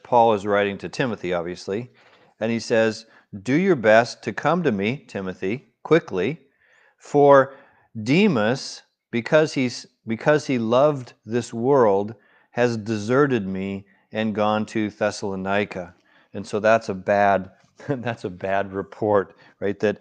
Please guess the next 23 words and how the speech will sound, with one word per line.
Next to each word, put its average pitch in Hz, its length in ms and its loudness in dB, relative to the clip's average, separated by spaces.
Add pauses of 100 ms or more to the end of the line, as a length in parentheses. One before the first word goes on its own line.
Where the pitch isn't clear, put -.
(240)
Demas, 120 460 -2
who 117 60 -6
had 92 240 -8
been 127 240 0
a 110 60 -2
co-worker 113 600 -2
of 95 120 -10
Paul's, 95 400 -8
who 113 80 -8
had 98 100 -8
been 123 140 -4
a 139 60 -6
friend, 92 360 -10
who 95 60 -10
had 92 120 -8
been 117 140 -6
an 139 100 -4
encouragement 101 580 -4
to 98 80 -12
Paul, 92 420 -6 (420)
now 113 280 0
fell 120 300 6
prey 127 760 6